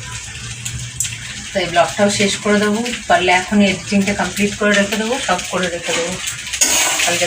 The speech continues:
তাড়াতাড়ি উঠতে হবে আমাকেও। ঠিক আছে, আজকের ব্লগটা তাহলে এখানেই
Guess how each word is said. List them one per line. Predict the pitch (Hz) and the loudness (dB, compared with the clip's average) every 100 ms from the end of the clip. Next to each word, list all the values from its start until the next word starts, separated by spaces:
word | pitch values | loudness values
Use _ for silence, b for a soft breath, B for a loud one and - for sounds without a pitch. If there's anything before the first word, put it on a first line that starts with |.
| - | 4
তাড়াতাড়ি | 180 180 196 190 | 4 2 2 2
উঠতে | 202 - 202 | 2 4 4
হবে | 185 170 | 4 2
আমাকেও। | 175 185 - 180 - 120 - - - - - - - - - - - - - - - - - - - - - - | 0 -2 -4 -2 0 0 0 -4 -6 -2 0 0 -2 -4 -6 -4 -4 -4 0 0 0 -4 -6 -6 -6 -4 -4 -4
ঠিক | 254 196 | 0 2
আছে, | 180 202 | 4 4
আজকের | 196 208 202 | 4 4 4
ব্লগটা | 196 196 202 202 | 4 2 0 2
তাহলে | 202 185 | 2 2
এখানেই | 202 202 | 2 4